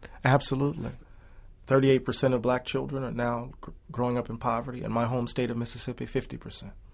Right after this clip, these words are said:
are growing up, growing up in poverty. You look at the housing bubble collapse, two hundred forty thousand homes lost in Af-, in black America. Now,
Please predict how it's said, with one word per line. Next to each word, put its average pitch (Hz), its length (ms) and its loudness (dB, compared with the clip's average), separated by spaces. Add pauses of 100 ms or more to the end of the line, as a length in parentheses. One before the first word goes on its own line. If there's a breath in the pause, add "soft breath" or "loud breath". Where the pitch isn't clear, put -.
(560 soft breath)
are 113 60 -6
growing 113 260 -2
up, 104 160 -4 (280)
growing 110 200 -2
up 101 140 -8
in - 100 -8
poverty. 104 240 -12 (960 soft breath)
You 113 140 -6
look 127 200 0
at 120 180 0
the 113 100 0
housing 131 440 8
bubble 127 280 0
collapse, 123 420 -4
two 131 160 -4
hundred 120 140 -2
forty 120 260 -4
thousand 117 460 0
homes 120 360 -4
lost 117 360 -4
in 113 80 -4
Af-, 110 300 -8
in 110 120 -6
black 113 260 -2
America. 113 420 -6
Now, 117 340 0